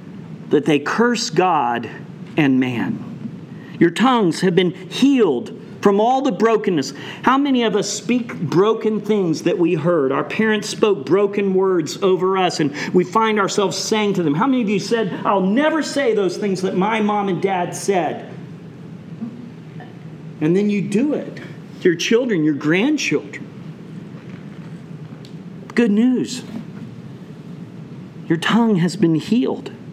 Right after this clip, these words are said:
It's been reconciled to the living God.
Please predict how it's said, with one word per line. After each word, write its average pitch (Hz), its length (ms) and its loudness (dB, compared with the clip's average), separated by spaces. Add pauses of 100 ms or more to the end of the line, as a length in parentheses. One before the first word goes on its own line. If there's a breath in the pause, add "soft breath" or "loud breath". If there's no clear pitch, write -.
(760)
It's - 160 4
been 180 280 4
reconciled 175 840 2
to - 100 0
the 160 140 4
living 180 360 2
God. 196 480 2